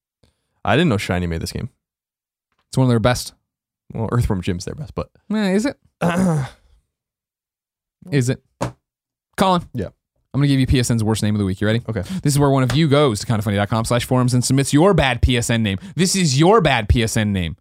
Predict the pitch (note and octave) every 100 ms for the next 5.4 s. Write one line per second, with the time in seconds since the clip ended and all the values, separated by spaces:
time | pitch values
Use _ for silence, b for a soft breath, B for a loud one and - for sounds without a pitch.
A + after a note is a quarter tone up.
0 | _ A#2 B2+ - E3 F3+ - E3 D#3+ C#3+
1 | C3 b b B2 D3+ D#3+ C#3+ C3 C3 C3+
2 | D#3 D#3+ D#3 - C3 A#2 A2 A2+ - D#3+
3 | C#3 C3+ - A#2 A2 A2+ G#2+ A2 A2+ G2+
4 | G2 G2 G#2 G2+ A#2 - - B F#3 F3
5 | A#3+ A3+ C3 F#2